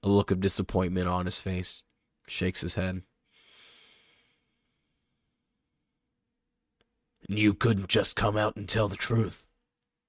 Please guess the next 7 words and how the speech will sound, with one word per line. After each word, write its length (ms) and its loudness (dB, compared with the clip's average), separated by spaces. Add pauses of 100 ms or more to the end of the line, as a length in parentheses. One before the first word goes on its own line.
(1900)
It's 100 -8
a 60 -2
shame. 500 0 (1700)
I'm 100 -2
disappointed. 680 0 (2750)
All 80 6
right, 220 4